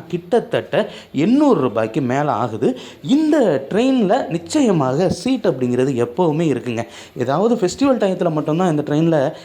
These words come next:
டிக்கெட் இல்லாத ஒரு சூழ்நிலை அப்படிங்கிறத நம்மால பார்க்க முடியுது. நம்ம தமிழ்நாடு, கேரளா இந்த பகுதியில் இயங்கக்கூடிய வந்தே பாரத் ரயில்கள் எல்லாமே நிரம்பி வழியுது. அதுலயும் நம்ம கோயமுத்தூர், பெங்களூர் வந்தே பாரத் ரயிலுக்கு வரவேற்பு கம்மின்னு சொல்லிட்டு இருக்கோம். ஆனா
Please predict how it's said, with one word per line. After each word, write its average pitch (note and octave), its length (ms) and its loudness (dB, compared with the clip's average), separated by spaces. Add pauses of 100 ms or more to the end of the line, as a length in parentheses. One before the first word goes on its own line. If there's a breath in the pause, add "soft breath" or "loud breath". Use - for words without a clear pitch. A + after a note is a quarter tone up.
(120)
டிக்கெட் G3 260 0
இல்லாத D#3+ 260 0
ஒரு D3 140 0
சூழ்நிலை C#3+ 380 0
அப்படிங்கிறத B2 440 -2
நம்மால B2+ 200 0
பார்க்க C#3 240 -4
முடியுது. C3 320 -2 (380 loud breath)
நம்ம A3 200 2
தமிழ்நாடு, A3 720 2
கேரளா F#3 540 2 (180 loud breath)
இந்த C#4 360 2
பகுதியில் A3 320 2
இயங்கக்கூடிய F#3+ 480 2
வந்தே E3 280 2
பாரத் F#3 280 0
ரயில்கள் E3 300 2
எல்லாமே G#3 440 2
நிரம்பி B3+ 360 2
வழியுது. C#3+ 360 0 (320 loud breath)
அதுலயும் G3+ 420 2
நம்ம G#3+ 220 4
கோயமுத்தூர், B3 1000 0
பெங்களூர் A3 460 2
வந்தே G3 280 2
பாரத் F#3+ 260 2
ரயிலுக்கு E3+ 440 -2 (200 loud breath)
வரவேற்பு A3 440 2
கம்மின்னு F#3+ 300 2
சொல்லிட்டு F3 340 0
இருக்கோம். C#3 300 -2 (400 loud breath)
ஆனா F#3 260 0